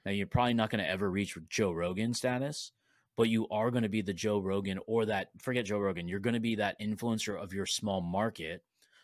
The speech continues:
So when people think real estate, they think you. So if you educate 'em, educate 'em, educate 'em, you become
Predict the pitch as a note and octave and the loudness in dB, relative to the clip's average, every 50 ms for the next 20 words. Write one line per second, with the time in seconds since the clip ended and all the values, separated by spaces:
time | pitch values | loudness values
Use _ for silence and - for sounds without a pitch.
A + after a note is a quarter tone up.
0 | _ - - F#2+ G2+ F#2 F2 - A2 G#2 A2+ A2 G#2 - A2 G2 F2+ - F#2+ F#2+ | _ -8 -6 -4 -4 -4 -4 -4 -4 -2 -2 -4 -2 0 -2 -2 -2 -2 -4 -2
1 | G2 G2+ G2+ - - A2+ A#2 A2+ - - _ F#2 F2+ E2+ - F#2 F2+ D#2+ - - | -2 -2 -2 -2 -2 -2 -2 -2 -6 -10 _ -12 -12 -10 -10 -12 -12 -12 -12 -14
2 | D#2+ D2+ D2 D2 - _ _ _ _ _ _ _ _ - - G2 F#2 E2+ F#2+ G2 | -14 -14 -14 -16 -18 _ _ _ _ _ _ _ _ -6 -2 -2 -2 -2 -2 -4
3 | F#2 E2 F2 - - G#2+ A2 A2 G#2+ A2+ - - A#2 A#2 A2 G#2+ G2+ G2+ F#2+ G2 | -6 -6 -10 -12 -6 -4 -4 -2 -2 -4 -4 -4 -2 -2 -2 0 -2 -2 -4 -6
4 | G2 - G#2+ G2 F#2+ F2+ F2+ F#2 F#2+ G2 A2 - - A#2 A#2+ A#2+ A#2+ A#2 - - | -6 -4 -4 -4 -2 -2 -2 -4 -4 -4 -4 -4 -2 0 2 2 0 0 -4 -10
5 | - _ _ _ G2+ A2 A#2 A#2 B2+ A#2+ - B2+ B2 A#2 A#2 A#2 A2 G#2 | -20 _ _ _ -2 -2 0 2 0 0 0 0 0 2 2 2 2 0